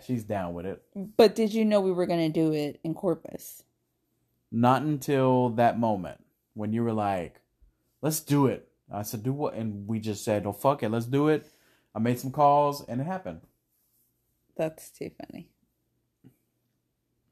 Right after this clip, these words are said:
Speaker 1: The next day with your sisters and Ashlyn on the beach.
Speaker 2: Yeah. The only regret I have of it is not taking more pictures.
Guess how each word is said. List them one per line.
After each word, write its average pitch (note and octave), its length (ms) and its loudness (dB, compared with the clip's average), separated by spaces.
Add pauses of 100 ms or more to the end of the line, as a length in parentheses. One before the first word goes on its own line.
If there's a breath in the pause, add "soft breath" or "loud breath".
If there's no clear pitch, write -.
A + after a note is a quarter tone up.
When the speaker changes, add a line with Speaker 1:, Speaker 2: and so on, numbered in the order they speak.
Speaker 1:
The A2+ 80 -2
next B2 260 -2
day B2 280 2
with A#2+ 240 -6
your C3 100 -4
sisters A#2+ 720 -8 (360)
and A2+ 120 -4
Ashlyn G#2+ 560 -4 (220)
on F#2+ 120 -8
the G2 60 -10
beach. - 500 -14 (720)
Speaker 2:
Yeah. - 180 -8 (1700 soft breath)
The D#4 120 8
only C#5 140 4 (100)
regret A#3+ 260 6
I C4+ 80 4
have C#4+ 200 0
of C#4 160 2
it C#4+ 100 2
is A3+ 160 -2
not G#3 180 -4
taking F#3+ 300 -4
more D#3+ 120 -2
pictures. - 580 -12